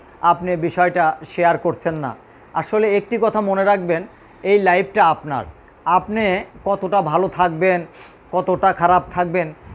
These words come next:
এটা একান্ত আপনার বিষয়, এখানে কারো হাত নেই। আপনি যদি কোনো ডাক্তারের সাথে শেয়ার না করে ভালো ওষুধ না খান, তাহলে এই রোগ থেকে আপনি, আহ, কখনো, আহ, নিস্তার পাবেন না,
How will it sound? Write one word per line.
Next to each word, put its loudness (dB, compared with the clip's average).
এটা 0
একান্ত 0
আপনার 2
বিষয়, -6
এখানে -2
কারো 4
হাত 4
নেই। -4
আপনি 0
যদি 2
কোনো -6
ডাক্তারের -2
সাথে -6
শেয়ার -2
না -2
করে -2
ভালো 2
ওষুধ -2
না -2
খান, 0
তাহলে 2
এই 4
রোগ 4
থেকে -2
আপনি, 0
আহ, -2
কখনো, -2
আহ, 4
নিস্তার 0
পাবেন 0
না, -4